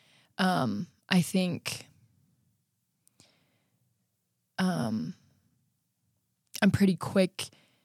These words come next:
to and pretty good about volunteering and helping, like I said earlier, within my sphere of influence with friends.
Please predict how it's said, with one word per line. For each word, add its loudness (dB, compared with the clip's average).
to 4
and -2
pretty -2
good 2
about -2
volunteering 0
and -6
helping, -6
like -2
I 2
said 2
earlier, -2
within -8
my -2
sphere 0
of 0
influence -2
with -4
friends. -2